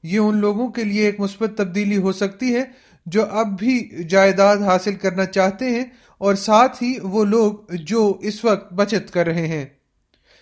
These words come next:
ریزرو بینک آف آسٹریلیا نے آفیشل کیش ریٹ میں پچاس بیس پوائنٹس کا اضافہ کر دیا ہے کیونکہ وہ افراط زر کو اس کی موجودہ سطح دو سے تین فیصد پر ہے،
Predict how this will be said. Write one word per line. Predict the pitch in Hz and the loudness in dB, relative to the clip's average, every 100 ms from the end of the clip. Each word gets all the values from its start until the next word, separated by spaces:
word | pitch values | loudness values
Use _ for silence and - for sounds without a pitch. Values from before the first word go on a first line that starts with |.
| _ 156 | _ -6
ریزرو | 170 202 208 | 0 2 2
بینک | 196 202 196 | 2 -2 0
آف | 202 196 | -2 2
آسٹریلیا | 196 196 214 208 240 | 0 0 -2 0 0
نے | 233 240 247 - _ - | 0 0 -6 -16 _ 0
آفیشل | 202 208 240 277 277 | 0 0 -2 0 -2
کیش | 220 226 220 226 226 | -2 2 2 2 -2
ریٹ | 240 247 208 | 0 -2 -2
میں | 185 185 - - | -4 -4 -10 -6
پچاس | 202 196 214 226 240 - | -4 0 2 2 0 -8
بیس | 165 180 202 208 - | -8 -2 -2 -4 -6
پوائنٹس | 196 214 214 | -2 -2 -4
کا | - 185 | -2 -2
اضافہ | 170 180 185 180 | -2 0 0 2
کر | 190 165 175 | 0 0 -6
دیا | 170 208 220 | -2 0 2
ہے | 247 - _ _ _ _ _ _ _ | 0 -4 _ _ _ _ _ _ _
کیونکہ | 226 226 226 | -6 -4 -4
وہ | 220 262 | 0 2
افراط | 214 214 220 220 | 2 2 2 2
زر | 226 208 233 | -2 -2 -2
کو | 226 220 202 | -2 -4 -2
اس | 202 208 | -4 -6
کی | 214 214 208 | -6 -6 -6
موجودہ | 175 190 196 196 214 214 208 | -4 0 0 0 -2 0 0
سطح | 202 208 208 190 208 | 0 0 4 2 2
دو | 147 190 220 247 | -4 -2 0 -2
سے | 233 208 | -2 -4
تین | 208 214 220 214 | -4 -6 -6 -6
فیصد | 202 196 254 - | -6 -4 -6 0
پر | 196 | 0
ہے، | 190 | 2